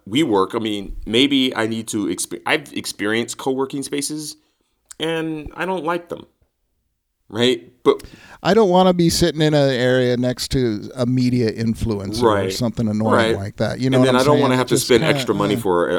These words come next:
Speaker 1: a private office either. Right? Um, I,
Speaker 2: Right.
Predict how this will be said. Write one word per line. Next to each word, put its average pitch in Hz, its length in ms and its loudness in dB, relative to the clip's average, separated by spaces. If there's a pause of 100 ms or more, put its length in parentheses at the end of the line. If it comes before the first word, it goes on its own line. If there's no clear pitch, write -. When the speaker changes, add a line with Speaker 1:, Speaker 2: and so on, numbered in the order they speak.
(100)
Speaker 1:
a 82 40 -2
private 87 340 0
office 80 400 -6
either. 76 440 -8 (560)
Right? 82 440 -2
Um, 82 640 -6 (480)
I, - 200 -12
Speaker 2:
Right. 117 240 -4